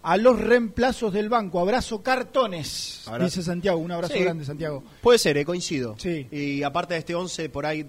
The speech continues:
Speaker 2: entre comillas, de memoria, le falta Saltita González, por ejemplo. Lucas
Speaker 1: Yo
Speaker 2: Rodríguez, por ejemplo.
Speaker 1: Sí.
Speaker 2: ¿Qué?
Speaker 1: Se empieza a insertar Lazo, que en un momento, el otro día hizo un, viste, el, el precompetiti-, el,
Speaker 2: Ah, sí, sí, sí,
Speaker 1: el
Speaker 2: sí.
Speaker 1: calentamiento.
Speaker 2: Estábamos muy
Speaker 1: ¿Qué estaba Barreto medio
Speaker 2: Eh, Barreto por el golpe con
Speaker 1: con el
Speaker 2: Peña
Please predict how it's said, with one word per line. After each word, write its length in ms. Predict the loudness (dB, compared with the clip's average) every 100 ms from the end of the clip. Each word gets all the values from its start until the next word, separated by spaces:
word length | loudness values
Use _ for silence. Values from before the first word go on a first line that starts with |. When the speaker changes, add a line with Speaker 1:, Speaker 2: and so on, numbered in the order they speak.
| -14
Speaker 2:
entre 260 | -16 -10 -8
comillas, 280 | -6 -6
de 80 | -6
memoria, 320 | -4 -4 -4
le 80 | -4
falta 240 | -6 -8 -8
Saltita 340 | -12 -10 -10
González, 420 | -8 -4 -2 -2
por 140 | -4 -6
ejemplo. 500 | -2 -2 -4 -8 -10 -2
Lucas 240 | 0 0 4
Speaker 1:
Yo 60 |
Speaker 2:
Rodríguez, 440 | 4 4 4 2 -2
por 180 | -8
ejemplo. 480 | -2 -2 -2 -4 -6
Speaker 1:
Sí. 420 | -2 0 0 -2 -8 -14 -20 -20 -20 -4
Speaker 2:
¿Qué? 260 | -4 -4 -12
Speaker 1:
Se 180 | -8 -8
empieza 320 | -6 -8 -8
a 40 |
insertar 420 | -12 -14 -10 -10 -8
Lazo, 220 | -10 -12
que 60 | -12
en 40 |
un 60 | -4
momento, 260 | -4 0
el 260 | 0 -2 -10
otro 100 | -8
día 140 | -6 -6
hizo 180 | -8
un, 160 | -14 -14
viste, 200 | -16 -14
el, 180 | -14 -16 -16
el 140 | -16 -14
precompetiti-, 580 | -14 -12 -12 -12 -14
el, 120 | -12 0
Speaker 2:
Ah, 220 | 2 2
sí, 220 | 0 -4
sí, 180 | -4 -8
sí, 120 | -8
Speaker 1:
el 60 | -6
Speaker 2:
sí. 100 | -6
Speaker 1:
calentamiento. 520 | -6 -6 -4 -2 2
Speaker 2:
Estábamos 240 | 2 2 0
muy 160 | 0 0
Speaker 1:
¿Qué 60 |
estaba 260 | -2 0 0
Barreto 460 | -2 -4 -6 -8 -10
medio 640 | -8 -8 -8 -10 -10 -6
Speaker 2:
Eh, 200 | -4 -4
Barreto 560 | -6 -4 -2 -2 -4 -6
por 120 | -6
el 80 | -6
golpe 280 | -6 -6
con 120 | -6 -4
Speaker 1:
con 100 | -2
el 60 |
Speaker 2:
Peña 140 | 0